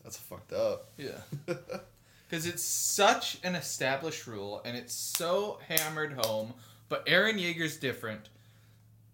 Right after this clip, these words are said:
Speaker 1: Mm-hmm.
Speaker 2: And I think that's it. There is no saving him. He is the, he is the, the fucking ribcage.
Speaker 1: Yeah.
Speaker 2: Mm-hmm.
Speaker 1: So they're gonna have to blow up the whole fucking thing and, like, cut his
Speaker 2: Yeah.
Speaker 1: head off and shit.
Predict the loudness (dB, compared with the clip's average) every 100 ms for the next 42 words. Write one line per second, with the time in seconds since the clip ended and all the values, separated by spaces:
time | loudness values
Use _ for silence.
0 | -14 -12 -12 -18 -20 -20 -10 0 0 2
1 | 0 0 -2 -4 -4 -8 -16 -18 -20 -20
2 | -20 -20 -20 -4 0 0 0 -4 -2 -2
3 | 2 2 2 -4 -4 -4 0 0 0 -2
4 | -6 -8 -12 -8 -6 -4 2 2 2 -2
5 | -6 -8 -14 -20 -20 -20 -20 -16 -12 -4
6 | -2 -2 -2 4 4 4 0 -4 -4 -8
7 | -12 -10 -6 -2 0 0 0 0 -2 -4
8 | -4 -8 -8 -8 -12 -14 -20 -20 -20 -12
9 | -6 -4 -6 -10 -20 -14 -14 -12 -8 -2
10 | 0 0 -2 -6 -4 0 0 -2 -6 -4
11 | -4 -6 -6 -8 -6 -6 -8 -12 -8 -6
12 | -4 -2 0 -2 -6 -10 -10 -8 -8